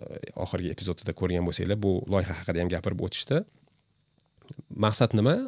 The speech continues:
E, bu yoqdagi, e, vatandoshlarimiz, befarq bo'lmagan odamlardan bir xayriya sifatida pul yig'ib, e, O'zbekistonda,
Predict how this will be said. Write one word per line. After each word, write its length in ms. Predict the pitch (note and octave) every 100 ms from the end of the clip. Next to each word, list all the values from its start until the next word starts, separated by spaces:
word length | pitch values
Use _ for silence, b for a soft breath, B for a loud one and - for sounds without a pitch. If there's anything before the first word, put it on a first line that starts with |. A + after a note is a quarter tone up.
| -
E, 220 | - G#2+ - - - - - - - - - A#2+
bu 160 | A2+
yoqdagi, 500 | A2 G#2 G#2+ G2 A2+ A2+ G2 b b b b b b _
e, 120 | A2 F2+ F2 E2+ -
vatandoshlarimiz, 800 | G2 G2 F#2+ F#2 F#2 F2+ G#2 A#2+
befarq 300 | G2+ F#2+ F#2
bo'lmagan 340 | G2 F#2+ F2+
odamlardan 640 | F#2+ F2+ F2 F#2 G#2+ A#2+ A2 -
bir 220 | F2+ F2+
xayriya 360 | - F#2+ G2 F#2
sifatida 320 | F#2 - G2
pul 160 | A2 F#2+
yig'ib, 400 | F#2+ A#2 E3 - _ _ _
e, 140 | - G2 B2 - - - -
O'zbekistonda, 720 | A2+ G#2+ - F#2 G2 C#3+